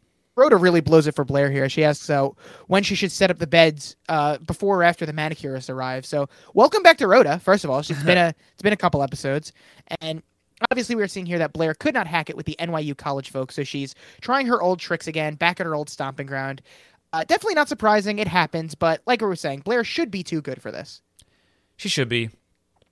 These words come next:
Speaker 2: Um, she, but she's doing what she knows for now. Uh, maybe she just needs a little bit of a pick-me-up to, to get her on her feet, a little bit of a confidence booster.
Speaker 1: Yeah. I mean, not to relate this back to myself as I always do, but I remember the first time I came home for Thanksgiving break freshman year at college, I was like, "Damn,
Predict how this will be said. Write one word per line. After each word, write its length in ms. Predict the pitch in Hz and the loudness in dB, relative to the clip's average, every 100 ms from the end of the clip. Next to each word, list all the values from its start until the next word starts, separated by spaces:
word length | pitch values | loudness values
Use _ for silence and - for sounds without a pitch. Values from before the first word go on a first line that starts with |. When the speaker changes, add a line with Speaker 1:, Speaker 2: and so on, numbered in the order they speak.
| - | -8
Speaker 2:
Um, 280 | 123 110 107 | -2 -2 -2
she, 80 | - | -8
but 100 | 107 | -10
she's 120 | 120 | -6
doing 160 | 160 147 | -4 -4
what 80 | 131 | -6
she 100 | 113 | -6
knows 580 | 85 85 85 - - - | -6 -8 -10 -10 -12 -12
for 160 | - 80 | -12 -10
now. 420 | 73 73 73 92 - | -10 -10 -14 -20 -20
Uh, 140 | - - | -16 -16
maybe 180 | 92 117 | -14 -10
she 100 | 127 | -8
just 120 | 147 | -6
needs 160 | 147 120 | -6 -4
a 40 | |
little 120 | 123 120 | -4 -4
bit 100 | 104 | -6
of 60 | |
a 40 | 104 | -8
pick-me-up 440 | 104 - 80 - | -12 -10 -12 -10
to, 220 | - 76 | -12 -12
to 140 | - - | -14 -10
get 140 | 101 | -6
her 220 | 90 85 _ _ _ _ _ _ | -6 -8 _ _ _ _ _ _
on 160 | 139 156 | -2 -2
her 80 | |
feet, 420 | 127 - 90 - - _ | -2 -8 -16 -18 -20 _
a 60 | 110 | -6
little 160 | 113 | -6
bit 80 | 113 | -4
of 80 | 104 | -6
a 40 | |
confidence 380 | - 87 80 76 | -8 -12 -14 -16
booster. 280 | - 71 - 101 - _ - | -16 -10 -8 -8 -10 _ -20
Speaker 1:
Yeah. 60 | _ _ _ _ - | _ _ _ _ -10
I 40 | 285 | -8
mean, 80 | 254 | -4
not 140 | 311 | -4
to 80 | 370 | -4
relate 240 | 208 175 | -4 -4
this 100 | 160 | -4
back 140 | 151 147 | -6 -6
to 80 | 147 | -8
myself 340 | 131 143 135 | -6 -6 -6
as 80 | 131 | -6
I 80 | 127 | -4
always 220 | 127 127 | -6 -6
do, 200 | 131 127 | -8 -4
but 120 | 147 | 0
I 40 | |
remember 360 | 233 269 226 202 | 0 0 -2 -2
the 80 | 175 | -4
first 220 | 185 170 | -6 -4
time 100 | 170 | -4
I 80 | 151 | -4
came 160 | 190 | -4
home 160 | 156 139 | -6 -8
for 100 | 143 | -10
Thanksgiving 420 | 147 139 143 135 | -10 -8 -8 -8
break 240 | 131 127 - | -8 -8 -6
freshman 340 | 143 131 139 | -8 -6 -8
year 120 | 131 | -8
at 60 | 127 | -6
college, 320 | 143 131 131 | -4 -4 -2
I 40 | 160 | -2
was 100 | 175 | -2
like, 160 | 147 - - _ _ - | -6 -10 -20 _ _ -2
"Damn, 340 | 185 120 135 | -2 -4 -12